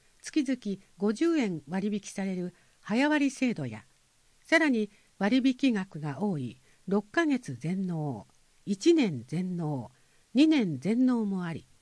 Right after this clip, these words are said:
現金納付よりもお得です。口座振替を希望する方は、納付書または年金手帳、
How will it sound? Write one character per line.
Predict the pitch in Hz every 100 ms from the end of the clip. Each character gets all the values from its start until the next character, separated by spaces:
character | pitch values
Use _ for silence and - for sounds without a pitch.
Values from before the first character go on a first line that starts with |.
| _ _ _ -
現 | 233 277
金 | 277 277 262
納 | 262
付 | 220 185
よ | 156
り | 151
も | 131 143
お |
得 | - 220 196
で | 180
す。 | - - _ _ _ _ _ _ _ _ _ _ _ _ _ _ _ _ _ -
口 | 262 311
座 | 320
振 | 302 302
替 | 285 208 196 165
を |
希 | - 185
望 | 233 240
す | 226
る | 220
方 | 214 - 190
は、 | 110 - _ _ _ -
納 | 220 262
付 | 254 -
書 | 214 202 _ _ -
ま | 208
た | 214
は | 185 147 _ _
年 | 208 269 277
金 | 269 254
手 | 233 208
帳、 | 151 113 95